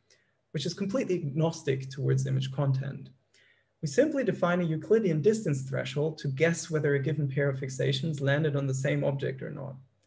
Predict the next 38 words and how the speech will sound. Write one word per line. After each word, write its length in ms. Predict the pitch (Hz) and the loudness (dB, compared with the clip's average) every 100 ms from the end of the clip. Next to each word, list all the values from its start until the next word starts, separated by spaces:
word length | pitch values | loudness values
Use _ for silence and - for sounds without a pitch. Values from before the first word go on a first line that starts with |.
| _ _ _ | _ _ _
And 100 | 147 | -2
we 80 | 156 | 0
found 220 | 180 226 | 2 4
that 180 | 190 - | 2 2
ten 180 | - 226 | -2 0
percent 360 | 208 196 185 160 | -2 2 2 2
of 100 | 143 | 0
the 100 | 135 | 2
overall 440 | 165 156 147 143 | 2 4 2 2
image 300 | 147 139 131 | 2 0 2
width 360 | 151 254 - - | 4 4 2 -6
is 160 | 147 151 | -2 0
a 60 | |
very 300 | 135 156 156 | 2 4 4
good 320 | 135 139 135 | 0 -2 -4
proxy 360 | - 135 - - | -4 -2 -2 -6
for 220 | - - | -8 -8
that, 320 | - - - - - _ _ _ _ _ _ _ | -6 -8 -10 -14 -20 _ _ _ _ _ _ _
um, 400 | 135 143 151 - - | 4 4 2 -2 -2
which 240 | 170 - | 0 2
leads 280 | 208 233 - - | 2 2 -2 -2
to 260 | 190 - - | -2 -2 -8
surprisingly 880 | - 170 - - 285 311 247 190 170 | -4 -4 -2 0 2 4 4 2 0
similar 500 | - 214 196 160 143 | 2 2 4 2 2
results 500 | 139 151 180 - - | 2 4 2 2 -4
to 160 | - | -4
the 140 | 127 147 | 0 0
analysis, 540 | 147 151 160 - - | 2 2 0 -4 -8
uh, 280 | - - 143 131 | -8 -6 -4 -2
to 100 | 165 | 0
the 280 | 151 143 135 | 0 0 2
analysis 580 | 151 160 143 156 135 | 2 2 0 0 2
using 720 | 131 175 202 165 147 135 131 - - _ 156 | 4 6 6 4 2 2 -4 -8 -18 _ 2
knowledge 400 | 143 131 127 135 | 4 4 2 -2
of 100 | 135 | 0
the 160 | 131 | 0
object 380 | 139 131 131 131 | 0 0 -2 -2
locations 760 | 131 185 180 135 127 123 - | 0 2 2 0 -2 -4 -8